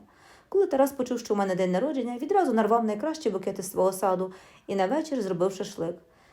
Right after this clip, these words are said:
За два дні в селі я вже забула за свій біль і образу. Ми ходили в ліс, на річку і в поле.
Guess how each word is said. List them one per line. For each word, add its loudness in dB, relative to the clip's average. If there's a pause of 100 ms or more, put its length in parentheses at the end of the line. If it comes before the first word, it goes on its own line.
(120)
За 6
два 4
дні 0
в -2
селі -2
я 2
вже -2
забула 2
за -4
свій -2
біль -4
і -2
образу. -2
Ми 0
ходили 2
в -2
ліс, -2
на 0
річку -2
і 4
в -6
поле. 2